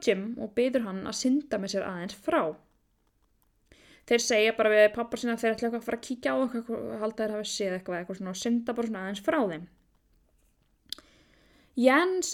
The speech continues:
segir þarna við Jim að enginn muni koma, að eini möguleiki þeirra sé að einhver reyni að finna hjálp. Jens vildi reyna að synda og finna land.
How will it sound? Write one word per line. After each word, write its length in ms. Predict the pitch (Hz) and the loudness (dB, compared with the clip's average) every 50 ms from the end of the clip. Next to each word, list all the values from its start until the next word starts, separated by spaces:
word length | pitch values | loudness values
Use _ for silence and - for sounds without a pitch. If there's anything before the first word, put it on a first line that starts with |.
| - - | -6 -4
segir 380 | - - 311 294 294 294 285 | 2 4 4 6 6 6 4
þarna 160 | 277 269 269 269 | 4 2 2 0
við 160 | 269 - 247 | 0 2 2
Jim 200 | 214 202 202 214 233 240 240 - - 226 | 2 2 2 -2 -2 -4 -4 -6 -6 -4
að 340 | 214 208 208 202 208 202 - - - - _ _ _ _ _ _ - | -2 -2 -2 -2 -4 -4 -8 -16 -20 -20 _ _ _ _ _ _ 2
enginn 300 | 254 254 240 - 196 202 202 | 2 2 2 2 -2 -2 -2
muni 140 | 202 220 208 | -2 -4 -2
koma, 320 | - - 240 214 196 - - - _ _ _ - _ - | 2 2 2 2 0 -6 -10 -16 _ _ _ -16 _ 0
að 280 | 214 214 214 214 - 247 | 2 4 4 4 4 4
eini 200 | 269 285 285 294 | 6 6 6 6
möguleiki 440 | 285 294 285 285 285 269 262 262 - | 6 6 6 6 4 2 0 -2 -2
þeirra 320 | 240 208 185 - 190 202 214 | -2 -2 -2 -2 -6 -8 -8
sé 220 | - - 220 208 208 | -6 -4 -2 -2 -2
að 120 | 220 214 | -4 -6
einhver 280 | 190 - - 214 202 196 | -10 -8 -8 -6 -6 -4
reyni 220 | 185 185 185 190 | -6 -6 -8 -8
að 80 | 190 - | -10 -10
finna 180 | - 202 202 240 | -10 -8 -8 -6
hjálp. 560 | 233 427 349 - - - - _ _ - - _ _ _ _ _ _ _ _ _ _ _ _ - - - - - - - - - - _ _ _ - | -2 -2 -4 -4 -6 -14 -20 _ _ -20 -20 _ _ _ _ _ _ _ _ _ _ _ _ -20 -20 -20 -20 -20 -20 -20 -20 -20 -20 _ _ _ 2
Jens 460 | 240 247 262 285 302 320 311 - - | 4 6 6 6 6 4 2 -2 -2
vildi 360 | - 233 269 285 294 294 320 320 | 2 2 2 2 4 2 2 4
reyna 540 | 330 339 330 339 294 220 190 175 170 165 170 - | 6 6 6 6 6 4 2 -2 -6 -6 -6 -6
að 120 | 226 - | -6 -4
synda 480 | - 254 233 220 202 - - - 190 - | 0 0 0 0 0 -4 -8 -8 -6 -6
og 80 | 220 202 | -6 -6
finna 240 | - 202 190 196 220 262 | -8 -8 -6 -2 2 2
land. 520 | 302 285 226 220 - - - _ _ - | 4 2 2 0 -6 -12 -20 _ _ -20